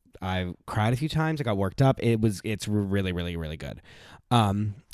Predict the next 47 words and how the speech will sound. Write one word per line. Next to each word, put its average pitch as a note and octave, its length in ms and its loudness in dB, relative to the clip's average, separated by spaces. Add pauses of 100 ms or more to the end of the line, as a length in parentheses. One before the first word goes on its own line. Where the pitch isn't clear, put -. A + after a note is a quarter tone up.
(120)
I C3+ 100 6
did C#3+ 160 0
have D3+ 120 4
to E3 60 0
take F3+ 120 6
a G3 40 2
break C3+ 200 8
from A2+ 200 4
it, A2 80 0
though, G#2 300 4
so A#2+ 220 0
that G#2+ 180 0
I G#2+ 120 0
could A2 120 0
watch G#2 260 2
Celine A2+ 500 2
bring A#2 180 2
the A2+ 60 0
house A2 280 0
down G#2+ 320 0
in A#2 80 0
her G#2+ 160 -2
twentieth A2+ 380 -2
anniversary, A2+ 800 0 (440)
um, A2 300 6
tribute B2 380 4
to D3 160 4
Titanic. A2 880 2
And, A#2 100 2
of A2 80 0
course, B2 260 2
My B2+ 120 0
Heart G#2+ 220 0
Will A#2+ 80 0
Go B2+ 180 2
On. G2+ 400 0 (420)
I A#2+ 360 2
don't A2+ 280 -4
even B2 160 -2
have C#3+ 140 0
words G#2+ 320 2
to A#2 80 -2
describe G2+ 420 0
what A2+ 100 2
I A#2 60 0
just A2+ 200 -6
watched. F#2+ 520 0